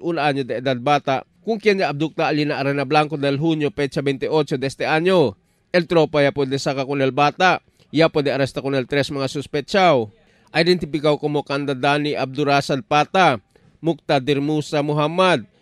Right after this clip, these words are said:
y Harun Sahirun, todo residente de Patikul Sulu.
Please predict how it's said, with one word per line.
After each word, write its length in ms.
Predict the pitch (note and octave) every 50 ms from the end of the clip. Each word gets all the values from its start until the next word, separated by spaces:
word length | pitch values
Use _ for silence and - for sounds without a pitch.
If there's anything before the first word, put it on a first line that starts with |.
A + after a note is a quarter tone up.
| _ _ _
y 140 | - C#3+ C#3+
Harun 360 | D3 D3 D3 D3+ D#3+ D3+ C#3+
Sahirun, 640 | - D#3+ C#3 C#3 D#3+ D#3 D#3 F3+ G3 F#3 D3+ A#2 - - _ _ _ _ _
todo 280 | - F3 F#3 E3+ D#3+ D3
residente 440 | C#3+ - D#3 C3+ D3 D3 C#3+ D3 C#3
de 80 | C#3
Patikul 480 | - - B2+ C3+ D3+ C3 - D#3 D3 C3
Sulu. 440 | - E3 E3+ F#3+ G3+ F#3 D3+ G#2+